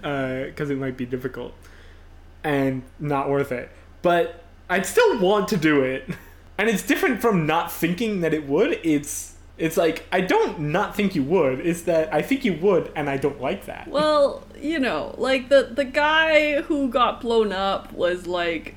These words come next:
Speaker 2: a kinda corrupt and his, like, tenure as the Archangel,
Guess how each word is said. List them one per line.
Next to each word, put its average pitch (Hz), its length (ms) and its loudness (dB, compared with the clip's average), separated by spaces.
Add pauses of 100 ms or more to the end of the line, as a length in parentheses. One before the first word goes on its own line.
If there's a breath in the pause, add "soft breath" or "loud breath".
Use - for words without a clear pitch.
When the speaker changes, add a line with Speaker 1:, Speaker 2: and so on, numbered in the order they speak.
Speaker 2:
a 160 720 -2 (120)
kinda 190 300 -4
corrupt 175 680 -6 (480 loud breath)
and 175 680 -4
his, 165 440 -4
like, 147 320 -4
tenure 180 640 -2
as 156 260 -2
the 156 160 -4
Archangel, 151 840 -4